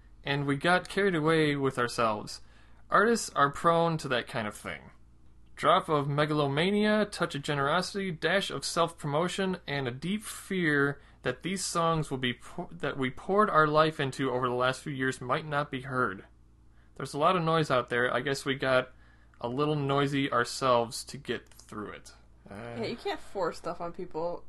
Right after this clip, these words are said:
Speaker 2: I mean,
Speaker 1: No.
Speaker 2: even if they were to like it, they still might be mad that it was forced on them.
Speaker 1: Yeah, if they had a click to download
Speaker 2: Yeah.
Speaker 1: if you want it,
Speaker 2: Yeah, they shouldn't
Speaker 1: that's
Speaker 2: have done it
Speaker 1: fine.
Speaker 2: automatically.
Speaker 1: But that it's, like, forced to everybody, that's, that's what everybody's mad about.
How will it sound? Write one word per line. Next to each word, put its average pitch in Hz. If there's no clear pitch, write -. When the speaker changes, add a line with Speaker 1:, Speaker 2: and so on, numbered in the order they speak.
Speaker 2:
I 220
mean, 233
Speaker 1:
No. -
Speaker 2:
even 269
if 226
they 190
were 180
to 240
like 247
it, 254
they 220
still 214
might 180
be 180
mad 170
that 143
it 117
was 131
forced -
on -
them. -
Speaker 1:
Yeah, 143
if 160
they 208
had 202
a 156
click 170
to 131
download 120
Speaker 2:
Yeah. -
Speaker 1:
if -
you 120
want 123
it, 110
Speaker 2:
Yeah, -
they 226
shouldn't 208
Speaker 1:
that's 170
Speaker 2:
have -
done 170
it -
Speaker 1:
fine. 156
Speaker 2:
automatically. 143
Speaker 1:
But 120
that 123
it's, 117
like, 107
forced -
to 135
everybody, 131
that's, 127
that's 180
what 123
everybody's 110
mad 104
about. 101